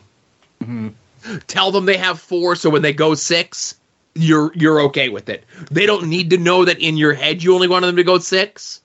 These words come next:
Speaker 1: Yeah.
Speaker 2: Because no one ever sticks to their times ever. Um, but every match on the show was too long, and it felt like it was too long.
Speaker 1: Oh, yeah.
Speaker 2: Uh, so as mentioned, the opening contest was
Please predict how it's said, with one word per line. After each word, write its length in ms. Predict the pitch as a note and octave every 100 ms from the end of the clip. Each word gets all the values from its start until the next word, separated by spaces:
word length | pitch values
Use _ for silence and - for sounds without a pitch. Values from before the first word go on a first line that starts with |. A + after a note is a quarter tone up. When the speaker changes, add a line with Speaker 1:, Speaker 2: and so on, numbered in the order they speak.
| _ _ _ _ -
Speaker 1:
Yeah. 220 | G#2+ G2 - _ _ _ _ _ _
Speaker 2:
Because 420 | D#3+ D3+ F3+ D3+
no 180 | D#3 F3
one 200 | F#3+ F#3+ F#3+
ever 220 | F3+ F3
sticks 300 | - E3 -
to 60 | D#3
their 120 | D3
times 440 | - C#3+ C#3+ C3 -
ever. 460 | C#3+ C#3 C#3+ C#3 _ _ _ _
Um, 380 | C#3 C#3+ C#3+ C#3
but 120 | D#3+ -
every 240 | E3+ F3
match 280 | D#3 D#3 D#3
on 100 | C#3+
the 80 | C#3
show 280 | - D3
was 220 | C#3 C3+ -
too 180 | D3+
long, 320 | D3 C#3+ C#3+ D3
and 80 |
it 140 | C3+ -
felt 260 | - A2+
like 160 | G#2+ G#2+
it 80 | F#2+
was 140 | B1
too 160 | - D#2+
long. 360 | D#2+ C2+ B1 - _ _ _ -
Speaker 1:
Oh, 180 | A#2+ B2
yeah. 240 | E2+ D#2+ - _ _ _ _ _ _ _
Speaker 2:
Uh, 280 | C#3 C#3+ D3
so 220 | C#3 G#3
as 160 | F#3+ F3+
mentioned, 360 | G#3 G3+ G#3+ F#3+
the 100 | F#3+
opening 340 | G3 F3 F#3
contest 640 | D#3+ F#3 F3+ F#3 F3 E3
was 280 | E3+ D3+ C#3+